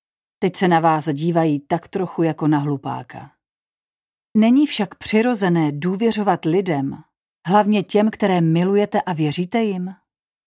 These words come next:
Nás, které někdo podvedl, okolí donutilo cítit se trapně, stydět se za to,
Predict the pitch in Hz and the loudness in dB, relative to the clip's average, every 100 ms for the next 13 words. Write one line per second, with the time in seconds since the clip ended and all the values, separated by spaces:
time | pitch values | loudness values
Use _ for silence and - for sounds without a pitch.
0 | _ _ _ _ _ _ _ - 175 160 | _ _ _ _ _ _ _ -2 2 2
1 | 160 185 - - - - 190 180 185 175 | 0 -6 -10 -12 -12 -4 0 0 0 -2
2 | 170 175 175 180 151 135 156 _ _ _ | -2 -2 -2 -2 -4 -8 -12 _ _ _
3 | _ _ _ _ _ - - 277 269 196 | _ _ _ _ _ -2 0 0 0 -2
4 | 147 180 214 240 226 214 - 180 208 180 | 0 0 0 -2 -2 -2 -4 -4 -4 -6
5 | 202 - 185 180 139 131 - _ _ _ | -8 -4 -6 -4 -6 -8 -8 _ _ _
6 | _ - - - 165 170 - 156 143 139 | _ -16 -10 -4 -2 -2 -2 -4 -4 -6
7 | - 165 170 | -4 -6 -6